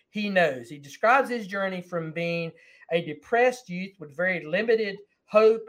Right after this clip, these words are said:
and dreams to someone now who is the happiest person he knows.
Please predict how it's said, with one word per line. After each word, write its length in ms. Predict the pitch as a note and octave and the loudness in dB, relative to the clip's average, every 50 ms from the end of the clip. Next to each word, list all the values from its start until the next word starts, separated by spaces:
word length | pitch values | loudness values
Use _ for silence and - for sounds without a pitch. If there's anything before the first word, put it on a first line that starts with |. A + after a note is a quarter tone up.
| - | -16
and 220 | - C#3+ C#3 C3+ C3+ | -18 -16 -16 -16 -14
dreams 540 | - F3+ G3 G#3 G#3 G#3 G#3 G#3 G3+ G3+ - | -10 -8 -6 -6 -4 -6 -6 -8 -10 -12 -14
to 180 | - - D#3 | -16 -16 -16
someone 580 | - - - G#3 G3+ G3+ G3+ G3 F#3+ F3+ E3 E3 | -16 -12 -8 -8 -6 -6 -6 -6 -6 -6 -4 -2
now 540 | F3 F#3 G#3+ A#3 G#3+ E3+ D3+ D3 D#3 D#3 _ _ _ _ _ - | 0 0 2 2 2 0 0 -2 -6 -8 _ _ _ _ _ -10
who 60 | F#3 | -8
is 120 | F#3+ F#3 D#3 | -6 -4 -2
the 100 | E3+ E3 | 0 2
happiest 460 | F3+ G3+ G3+ G3+ G#3 G3 F3+ E3+ - | 4 4 4 2 -2 -6 -12 -8 -4
person 340 | - F3+ F3 F3 - E3 D3 | -4 -4 -4 -4 -8 -14 -12
he 180 | D3+ F3+ F3 | -10 -10 -6
knows. 480 | E3+ F3 F3 E3 D3 C3+ C3+ C3+ C3 - | -4 -2 0 0 -2 -2 -6 -12 -16 -16